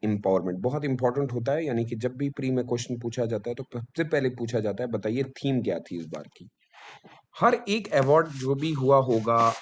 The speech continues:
जो भी इस, इस साल में दिया गया होगा, तो आपसे उम्मीद की जाती है कि अगर आप प्री का एग्जाम देते हैं तो आपको उसकी थीम पता होनी चाहिए, क्योंकि entirely अगर आप देखेंगे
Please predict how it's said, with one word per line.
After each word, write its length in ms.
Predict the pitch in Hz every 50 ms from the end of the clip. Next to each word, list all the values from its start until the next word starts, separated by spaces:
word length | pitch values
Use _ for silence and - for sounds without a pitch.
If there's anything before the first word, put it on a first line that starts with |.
| - -
जो 160 | 110 101 113
भी 380 | 113 113 110 123 123 123 120 117 _ - 143
इस, 380 | 117 - - 113 101 104 98 101 - -
इस 180 | - - - -
साल 220 | 113 113 120 120
में 160 | 120 117 110
दिया 240 | 101 104 107 110 110
गया 140 | 107 104 101
होगा, 220 | 98 95 110 127
तो 120 | 135 - 131
आपसे 460 | 120 117 117 - - 135 127 131 127 -
उम्मीद 260 | 117 123 139 147 143 -
की 80 | 135 123
जाती 360 | 113 110 101 95 104 120 117
है 140 | 117 117 113
कि 160 | 107 113 117
अगर 220 | 110 101 104 107 107
आप 80 | 101
प्री 220 | 98 - 127 131 127
का 120 | 135 135
एग्जाम 340 | 120 104 101 107 104 104 104
देते 220 | 98 104 101 147
हैं 80 | 156 -
तो 60 | 147
आपको 200 | 127 117 - 120
उसकी 200 | 117 - - 131
थीम 340 | 131 - - - 143 135 120
पता 200 | 110 101 98 98
होनी 280 | 92 90 87 87 87
चाहिए, 240 | - - 82 80 87 - _ _ _ - - - - - - - - _ _ -
क्योंकि 300 | 165 165 202 214 196 165
entirely 440 | 156 151 160 151 156 165 196 202
अगर 160 | 202 185 185 165
आप 100 | 156 143
देखेंगे 580 | 127 123 131 131 156 156 151 143 139 143 139